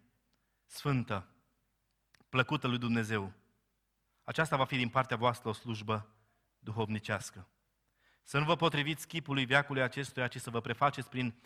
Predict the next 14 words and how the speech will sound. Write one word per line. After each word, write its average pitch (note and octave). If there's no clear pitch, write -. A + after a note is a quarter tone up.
înnoirea D3+
minții D3+
voastre, A#2+
ca A#2
să A2
puteți B2
deosebi A2+
bine A2
voia G#2+
lui G#2
Dumnezeu, G#2
cea A#2+
bună, A2
plăcută G#2+